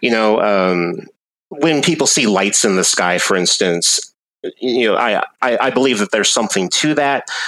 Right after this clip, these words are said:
But then people can also, um, suddenly form a very personal relationship with these lights in the sky and think that, you know, they're specifically coming from the Pleiadian star system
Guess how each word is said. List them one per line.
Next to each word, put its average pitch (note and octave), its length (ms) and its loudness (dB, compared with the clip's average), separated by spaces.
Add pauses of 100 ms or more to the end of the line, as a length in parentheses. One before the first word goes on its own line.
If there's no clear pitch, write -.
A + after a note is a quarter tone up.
(560)
But C3 160 -2
then A#2+ 320 2
people A2 300 0
can G#2+ 160 0
also, F#2+ 1080 2
um, F2+ 580 0
suddenly A2 380 0
form G#2+ 380 2
a G2 80 2
very G2 260 2
personal G#2+ 560 0
relationship F2+ 800 0
with F2+ 280 0 (480)
these - 540 -2 (100)
lights F2+ 320 0
in E2+ 100 0
the D2+ 60 0
sky D#2+ 380 0 (260)
and F2 160 -4
think F#2 200 -4
that, F2+ 240 0
you G2 120 0
know, F2 80 0
they're - 200 0
specifically G2 1040 0 (140)
coming G#2+ 280 2
from B2 360 2
the A2+ 60 0
Pleiadian G#2 680 0
star G2 280 0
system F2+ 520 0